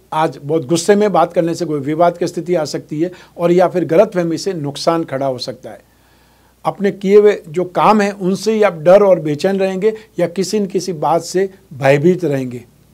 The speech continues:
और ऐसे में आपको लॉस हो सकता है या फिर कोई न कोई प्रॉब्लम क्रिएट हो सकती है। आज का लकी कलर है वो है पिंक और आज का लकी नंबर है नंबर टू। आइए,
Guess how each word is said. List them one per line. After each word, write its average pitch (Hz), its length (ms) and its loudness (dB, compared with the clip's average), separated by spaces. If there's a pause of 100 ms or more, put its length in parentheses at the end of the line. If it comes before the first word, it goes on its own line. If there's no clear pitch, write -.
और 139 220 -10
ऐसे 175 280 0
में 196 180 -6 (280)
आपको 147 380 -2
लॉस 156 400 0
हो 165 80 -4
सकता 165 340 -6
है 185 180 -4 (280)
या 165 260 2
फिर 180 200 -4 (260)
कोई 180 160 2
न 170 40 0
कोई 165 160 -4
प्रॉब्लम 151 380 -2
क्रिएट 143 340 -6
हो 127 100 -6
सकती 120 320 -14
है। - 160 -18 (600)
आज 156 180 -2
का - 100 -2
लकी 190 260 -2
कलर 180 300 2
है 190 160 2 (440)
वो 156 160 0
है 147 100 0
पिंक 214 360 0 (200)
और 151 100 -2
आज 143 160 0
का 151 100 -8
लकी 156 240 -4
नंबर 170 280 -2
है 165 140 -4
नंबर 139 180 -8
टू। 127 240 -10 (720)
आइए, 151 240 -2